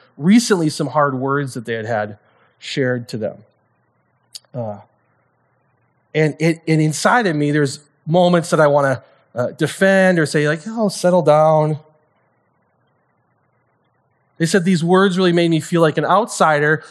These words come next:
and as they said that, they said, uh, "Even, like, that one time recently you said that, it was, just really made me feel like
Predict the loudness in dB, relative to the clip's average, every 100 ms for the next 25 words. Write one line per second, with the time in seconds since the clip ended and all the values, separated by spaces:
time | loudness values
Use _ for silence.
0 | -6 -2 0 2 2 2 -2 0 0 0
1 | 0 -2 0 0 0 2 2 2 2 0
2 | 2 2 2 -2 -6 -6 -4 -6 -2 -2
3 | 0 -2 -4 -8 _ _ _ -10 -8 -6
4 | -4 -4 -6 -2 -2 0 0 -2 -4 -6
5 | -12 -14 -10 -8 -6 -6 -8 -8 -6 -4
6 | -4 -8